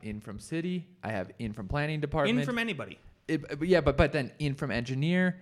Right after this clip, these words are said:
Speaker 1: in from civil,
Speaker 2: Yeah.
Speaker 1: in from, so then you break it down, and then anytime you're like, "Oh, David sent me something," or whatever, like, you know where to go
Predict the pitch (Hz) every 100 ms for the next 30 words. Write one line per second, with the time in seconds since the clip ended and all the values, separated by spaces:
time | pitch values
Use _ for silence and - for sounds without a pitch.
0 | - 127 123 123 101 - 196 165 180 175
1 | 226 151 151 143 143 135 156 160 185 160
2 | 156 151 143 143 135 127 120 117 117 -
3 | - 143 170 185 185 156 151 135 50 -
4 | - 139 131 131 131 131 120 120 117 123
5 | 120 117 117 120 120 104 101 101 - 113
6 | 113 110 123 117 113 101 - -